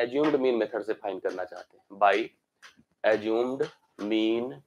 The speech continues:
method, अर्थात कल्पित माध्य method से अगर हम निकालना चाहते हैं,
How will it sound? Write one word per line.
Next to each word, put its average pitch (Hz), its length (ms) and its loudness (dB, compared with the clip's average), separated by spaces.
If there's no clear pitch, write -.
method, 104 380 -2
अर्थात 120 460 2
कल्पित 123 400 2
माध्य 110 260 4
method 101 280 -2
से 107 80 -2
अगर 98 160 2
हम 98 80 -6
निकालना 92 340 -4
चाहते 90 460 -10
हैं, 170 140 -10